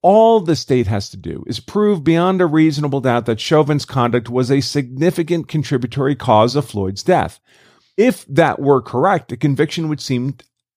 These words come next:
to be at the very least highly possible. After all, the truth is almost certainly that Floyd died not of any single cause, but of multiple forces racing together to take his life.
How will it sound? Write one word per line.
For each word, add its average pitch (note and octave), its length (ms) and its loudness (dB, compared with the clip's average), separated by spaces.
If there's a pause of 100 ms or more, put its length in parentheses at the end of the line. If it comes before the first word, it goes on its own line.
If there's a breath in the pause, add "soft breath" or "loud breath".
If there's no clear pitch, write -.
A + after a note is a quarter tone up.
(220)
to D#3 280 2 (100)
be E3+ 260 0
at C#3+ 140 0
the C#3+ 80 4
very F3 380 2
least B2+ 340 -2
highly C#3+ 340 -2
possible. E3+ 720 -6
After E3 380 0
all, D#3 140 4
the A#2 100 -2
truth B3 320 -2
is C3 120 2
almost D3 360 0
certainly C#3 360 -2
that A#2 200 -4
Floyd D3 300 0
died B2 340 2 (320 loud breath)
not D#3 360 0
of C#3+ 160 0
any C#3+ 280 0
single F#3 420 -6
cause, D#2 640 -8 (260 soft breath)
but E3 140 4
of D3 140 2
multiple F3 580 0
forces C3 640 -2
racing D#3 640 0
together C#3 420 2
to C3 140 -6
take B2+ 260 -2
his D3+ 160 -4
life. F3 340 0